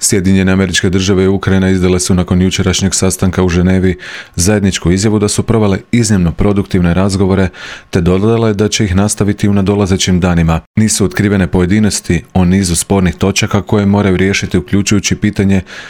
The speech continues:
sigurnosnih jamstava za Kijev. Bijela kuća objavila je pak da nova varijanta mirovnog plana obuhvaća snažnija sigurnosna jamstva, te da je ukrajinska delegacija izjavila da novi plan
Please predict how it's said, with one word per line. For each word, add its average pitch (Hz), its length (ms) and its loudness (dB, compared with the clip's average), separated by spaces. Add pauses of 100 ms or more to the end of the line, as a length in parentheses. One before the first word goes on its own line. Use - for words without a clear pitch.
(100)
sigurnosnih 95 600 0
jamstava 92 440 0
za 82 120 0
Kijev. 87 280 0 (440)
Bijela 85 260 0
kuća 92 380 -2
objavila 90 460 0
je 98 80 -2
pak 104 400 -4
da 92 200 0
nova 110 180 2
varijanta 95 440 0
mirovnog 95 400 0
plana 82 320 2
obuhvaća 95 460 -2
snažnija 101 500 0
sigurnosna 92 560 0
jamstva, 98 440 0 (320)
te 120 100 -2
da 113 100 0
je 92 120 -2
ukrajinska 113 480 0
delegacija 92 560 0
izjavila 95 420 0
da 90 120 0
novi 95 200 2
plan 104 260 0